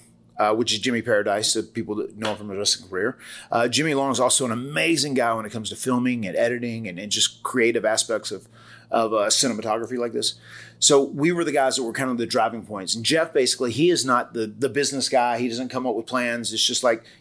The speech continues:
you kinda tell him what you want him to do, and then he'll put his creative imagination spin on it. That's kinda how things work with Jeff. So basically, we were given the green light to go do this project without any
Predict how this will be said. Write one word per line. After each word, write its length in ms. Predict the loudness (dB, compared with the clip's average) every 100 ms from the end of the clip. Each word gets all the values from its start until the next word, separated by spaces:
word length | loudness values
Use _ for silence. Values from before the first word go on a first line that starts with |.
| -2
you 80 |
kinda 200 | 2 2
tell 140 | 0 0
him 60 |
what 120 | 0 0
you 60 |
want 120 | 0
him 40 | 0
to 80 | 0
do, 240 | 2 2
and 140 | 0
then 100 | -2
he'll 140 | -2 0
put 180 | 0 0
his 160 | 0
creative 560 | -2 -2 0 0 -2 -4 _ -6
imagination 800 | 0 0 0 -2 -2 -4 -4 -4
spin 240 | -10 -10
on 140 | -14
it. 120 | -16 -8
That's 160 | -6
kinda 180 | -2 -2
how 140 | -2 -4
things 240 | -6 -6
work 160 | -6 -6
with 100 | -6
Jeff. 280 | -4 -4 -14 -20 -16 -14 -14 2
So 160 | 4
basically, 680 | 6 6 6 2 2 0 -2 -2
we 140 | 0
were 160 | 2 2
given 540 | 2 2 0 -2 -8
the 140 | -4 -4
green 300 | 0 0 2
light 180 | 0 0
to 60 |
go 100 | -2
do 140 | -2 0
this 140 | 0
project 520 | 2 2 2 -6 -4
without 340 | -2 2 2 2
any 360 | 0 -2 -6